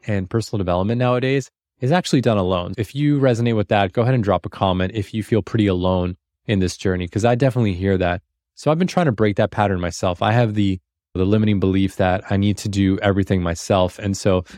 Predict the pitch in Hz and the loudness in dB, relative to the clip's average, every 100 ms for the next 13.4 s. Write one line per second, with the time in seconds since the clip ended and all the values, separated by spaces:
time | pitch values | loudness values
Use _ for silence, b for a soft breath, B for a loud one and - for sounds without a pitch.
0 | B - 110 - 117 104 107 101 98 92 | B -2 -2 0 -4 0 -2 0 0 0
1 | 92 90 87 _ _ _ _ _ _ _ | -2 -4 -10 _ _ _ _ _ _ _
2 | _ _ _ _ _ _ _ 113 135 120 | _ _ _ _ _ _ _ -2 0 0
3 | 107 127 - 104 98 104 95 92 - 95 | 0 0 0 -2 0 0 0 0 0 0
4 | 92 - _ _ _ _ 127 123 - 131 | -2 -10 _ _ _ _ 0 0 0 2
5 | 113 95 - 113 110 95 - 120 123 104 | 2 2 0 0 2 0 0 2 4 2
6 | 95 104 95 92 98 98 95 90 - _ | 0 0 0 0 0 0 0 -2 -6 _
7 | _ _ 117 98 98 95 90 87 131 131 | _ _ 0 0 0 0 0 0 0 0
8 | 113 - 107 104 101 - 95 90 87 _ | 0 2 2 2 0 0 0 0 -4 _
9 | _ _ 104 98 92 90 95 87 - 87 | _ _ -2 0 0 0 0 0 -2 -6
10 | 90 127 135 123 113 - _ _ _ 113 | 0 2 2 2 0 -6 _ _ _ 2
11 | 113 107 98 110 98 - - - 110 101 | 2 2 0 -2 -4 -6 -20 -8 -4 -4
12 | 95 110 95 92 104 95 92 - 98 90 | -4 -6 -8 -8 -4 -2 -4 -4 -4 -4
13 | 117 95 107 | -6 -6 -6